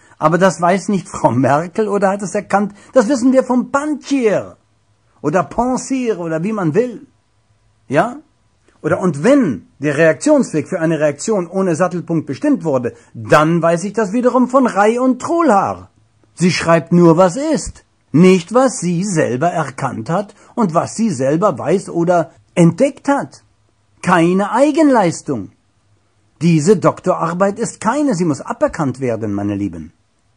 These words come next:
Also ich suche und suche und suche. Wahrscheinlich sind jetzt nur noch zwei, drei Leute hier, die zuhören. Es gibt nichts. Es gibt nichts, was diese Frau oder wer immer diese Doktorarbeit geschrieben hat,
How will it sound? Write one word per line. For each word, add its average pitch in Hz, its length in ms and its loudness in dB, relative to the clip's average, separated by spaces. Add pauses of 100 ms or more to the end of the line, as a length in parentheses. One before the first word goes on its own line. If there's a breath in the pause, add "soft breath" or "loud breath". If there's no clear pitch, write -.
(220)
Also 160 200 0
ich 185 160 0
suche 254 340 6
und 233 200 2
suche 247 300 0
und 226 180 0
suche. 208 360 -2 (180 soft breath)
Wahrscheinlich 202 460 2
sind 220 160 -2
jetzt 196 140 0
nur 220 80 0
noch 220 160 -2
zwei, 214 220 -2
drei 196 160 0
Leute 190 340 0
hier, 135 200 -2
die 135 140 -10
zuhören. 147 440 -2 (180 loud breath)
Es 202 160 -2
gibt - 200 0
nichts. - 380 -6 (200)
Es - 180 -2
gibt 359 240 0
nichts, 349 500 -2
was 214 200 -4
diese 240 260 -2
Frau 190 520 -4 (240 soft breath)
oder 196 300 4
wer 185 140 0
immer 208 200 0
diese 165 280 -4
Doktorarbeit 160 560 -6
geschrieben 254 460 2
hat, 233 240 0